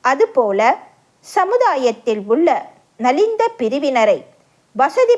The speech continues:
படைத்தவர்கள்தான் போற்றி காப்பாற்ற வேண்டும். இந்த வசதியும் வாய்ப்பும் என் அருளால்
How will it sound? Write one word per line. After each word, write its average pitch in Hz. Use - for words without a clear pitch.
படைத்தவர்கள்தான் 233
போற்றி 339
காப்பாற்ற 339
வேண்டும். 233
இந்த 339
வசதியும் 254
வாய்ப்பும் 247
என் 262
அருளால் 247